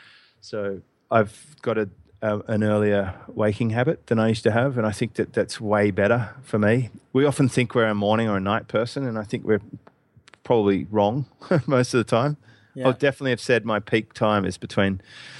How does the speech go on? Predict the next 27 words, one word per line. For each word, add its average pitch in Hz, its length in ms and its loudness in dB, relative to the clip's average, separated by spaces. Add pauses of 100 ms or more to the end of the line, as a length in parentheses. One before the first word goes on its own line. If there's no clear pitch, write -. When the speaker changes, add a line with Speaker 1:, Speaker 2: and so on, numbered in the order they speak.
(280)
Speaker 1:
you 113 100 -6
know, 95 60 -4 (120)
ten 120 160 -2
o'clock 110 260 0
at - 100 -4
night 98 280 0
and 101 140 -12
two - 160 -2
in 101 80 0
the 95 80 -2
morning. 95 420 0 (320)
But - 140 -2
that 139 120 2
was 120 140 0
really 127 240 2
the 104 120 -2
time 104 260 0
when 98 100 -4
the 95 120 -8
internet 107 360 -2
was 113 140 -2
fast 123 520 -2 (240)
and 110 120 0
everyone 104 220 2
was 95 100 -2
Speaker 2:
<laughs> 101 120 -2
Speaker 1:
asleep, 101 320 0